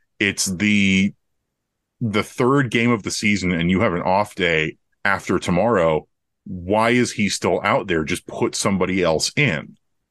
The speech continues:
And after that complete implosion, uh, Jake Bird's had several more outings, and he's been fine.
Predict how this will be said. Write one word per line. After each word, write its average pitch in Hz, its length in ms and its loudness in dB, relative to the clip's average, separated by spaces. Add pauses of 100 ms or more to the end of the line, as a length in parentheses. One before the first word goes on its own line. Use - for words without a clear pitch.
(920)
And 113 180 0
after 135 300 0
that 107 160 0
complete 101 460 -4
implosion, 98 640 0 (340)
uh, 92 220 2
Jake 101 260 -2
Bird's 101 240 0
had 101 180 0
several 95 300 0
more 82 560 2 (800)
outings, 92 340 -2
and 98 100 -2
he's 92 160 -2
been 87 140 -2
fine. 82 380 -2